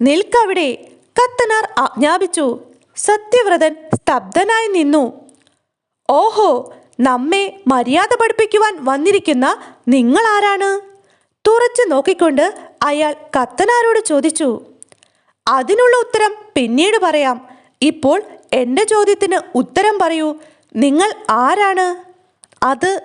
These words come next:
നിങ്ങളെ അറിയിക്കേണ്ട ആവശ്യമുണ്ടെന്ന് എനിക്ക് തോന്നുന്നില്ല," സത്യവ്രതൻ പറഞ്ഞു.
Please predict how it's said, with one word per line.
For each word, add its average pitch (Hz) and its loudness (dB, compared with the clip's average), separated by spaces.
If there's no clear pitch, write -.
നിങ്ങളെ 269 2
അറിയിക്കേണ്ട 440 0
ആവശ്യമുണ്ടെന്ന് 330 0
എനിക്ക് 330 0
തോന്നുന്നില്ല," 277 0
സത്യവ്രതൻ 427 0
പറഞ്ഞു. 269 -4